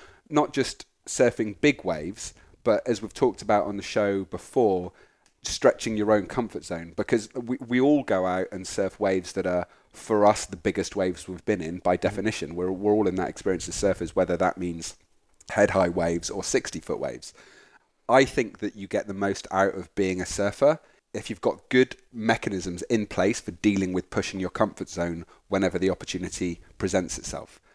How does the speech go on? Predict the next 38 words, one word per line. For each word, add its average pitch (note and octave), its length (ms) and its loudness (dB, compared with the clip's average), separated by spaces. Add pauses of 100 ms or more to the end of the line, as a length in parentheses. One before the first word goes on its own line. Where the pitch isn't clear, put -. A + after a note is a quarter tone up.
(180)
And G2+ 140 -6
that B2 220 6
means G#2 300 -2
that G2 120 -4
as G2+ 140 -4
your F#2+ 100 0
life G2+ 320 2
goes F#2 240 -2
on, A#2 300 -2 (100)
you're, F2+ 320 -2
you're F2+ 120 -8
surfing G2 480 2
more F#2+ 220 2
and F2+ 120 -2
more F2+ 180 0
and F2 100 -2
more F2 200 -4 (180)
different - 260 -6
kinds F2+ 280 -2
of E2+ 100 -12
surf - 400 -2 (240)
rather F2+ 320 4
than E2+ 140 -4
shying F2+ 400 -2
away E2+ 220 0
from - 180 -12
those D#2 180 -8
opportunities. - 720 -14 (280)
So - 140 0
here, F3+ 220 4
here's F3+ 160 2
a F3 60 -2
couple D#3+ 260 0
of C3+ 60 -6
the C3 60 -10
things B2 340 -6
that G#2 260 0 (540)
either B2+ 640 4